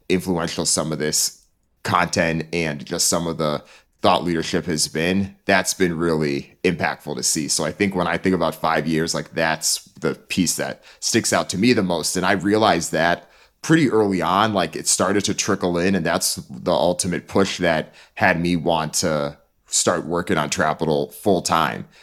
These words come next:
It took about a year after I'd started as a pilot to work on it full time, but by seven months in, when I started to see the names that were signing up for the newsletter or the re-, inquiries or the responses I had, I said, "Okay, this is resonating, and the conversations I'm now having are a reflection of that. So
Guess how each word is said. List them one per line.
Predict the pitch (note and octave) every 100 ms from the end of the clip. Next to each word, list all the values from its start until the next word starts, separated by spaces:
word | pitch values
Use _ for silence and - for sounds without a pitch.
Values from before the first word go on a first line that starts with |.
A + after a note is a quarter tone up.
| _
It | - -
took | A2+
about | G2+ F2+
a | E2
year | E2 F#2 G2
after | E2 E2 - D#2+
I'd | D#2
started | - E2+ E2+
as | D#2+ D#2
a | -
pilot | - E2 F2+ F2
to | F#2
work | D#2 E2 G2+
on | G2+
it |
full | G2 G#2+ G2+
time, | A2+ G#2 F#2+
but | E2 D#2
by | F2 E2+ D#2+ D#2 - - _ -
seven | - A2 G2+
months | F#2+ F2 D#2 -
in, | G2 E2
when | E2 D#2
I |
started | D#2 - F2+ F2
to | -
see | - E2+ E2+ E2 - -
the | F#2
names | F2+ F#2 F#2
that | F2+ D#2+
were | D2+
signing | - D2+ C#2+
up | C#2+
for | -
the | C#2 C#2+
newsletter | D#2+ E2 C#2+ C2 C#2
or | D2 D#2
the | E2 D#2
re-, | D#2 -
inquiries | F#2 - F2 D#2 D#2
or |
the | D2+
responses | D2+ - D#2+ F2+ F#2 D2
I | C#2+
had, | D#2 C#2
I | C2+
said, | - D#2
"Okay, | E2 E2 C2+
this | E2+ F2+
is | F#2 D#2+
resonating, | C#2+ D#2 E2 E2 E2 E2+ C2+
and | D#2 C2
the |
conversations | - D2+ D2 D#2+ D#2+ D#2 E2 D#2
I'm | D2+
now | D2 C#2+
having | D2+ C#2 D#2+ D2+
are | C2+ C2+ A#1+
a |
reflection | - - C#2 - D2 C2+
of | - C2+ -
that. | G1+ G1+ -
So | - C#2 B1